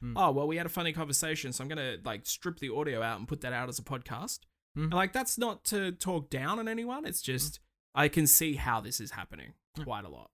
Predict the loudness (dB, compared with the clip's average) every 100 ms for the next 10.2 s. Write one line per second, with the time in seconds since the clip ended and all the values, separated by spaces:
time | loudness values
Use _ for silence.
0 | -20 -20 -4 -2 -2 -6 -8 -4 0 2
1 | 2 4 4 2 -2 2 4 6 4 2
2 | -2 -8 -8 -8 2 6 8 8 4 4
3 | 2 0 0 0 0 0 -4 -6 -10 -14
4 | -8 -8 -8 -12 _ -14 -12 -12 -16 -16
5 | -10 6 10 10 8 4 2 0 0 -4
6 | -2 0 2 4 4 4 2 4 4 4
7 | 2 -2 -2 -6 -8 -6 -4 -4 -8 _
8 | _ -4 -2 -4 -4 -2 -2 -2 -4 -6
9 | -10 _ -8 -4 -4 -2 -4 -6 -8 -12
10 | -10 -10